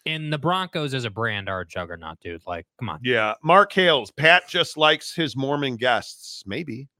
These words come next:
Speaker 1: It's, but it's not, with, dude, with all due respect, I'm not trying to hate on you, Mark. It's not about him being Mormon, man. That's not what it's about. It's about, it's about the fact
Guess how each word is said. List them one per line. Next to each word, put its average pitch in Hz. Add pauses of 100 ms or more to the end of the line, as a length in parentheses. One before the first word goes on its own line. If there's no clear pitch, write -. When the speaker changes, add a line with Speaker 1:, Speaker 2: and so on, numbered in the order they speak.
Speaker 1:
It's, -
but 214
it's -
not, 277 (460)
with, 185 (140)
dude, 180
with 175
all 214
due 202
respect, 113
I'm 135
not 143
trying 135
to 92
hate 101
on 95
you, 92
Mark. 95 (420)
It's 143
not 220
about 156
him 131
being 110
Mormon, 92
man. 87
That's 117
not 139
what 143
it's 113
about. 95
It's 117
about, 160 (360)
it's 139
about 117
the 202
fact 110